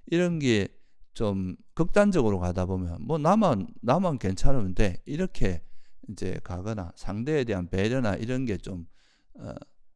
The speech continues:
소홀히 되기가 쉽다, 이런 측면이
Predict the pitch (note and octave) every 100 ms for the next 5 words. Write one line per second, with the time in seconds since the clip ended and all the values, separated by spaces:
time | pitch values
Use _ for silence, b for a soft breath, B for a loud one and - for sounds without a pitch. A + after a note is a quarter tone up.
0 | - _ _ _ _ - - F3 D3+ G#2
1 | F2 F2+ E2 F2 E2+ E2+ - F#2 - G#2+
2 | F2 E2+ F2 _ - - _ _ - C3+
3 | D3 D3 - B2 C3+ B2 F#2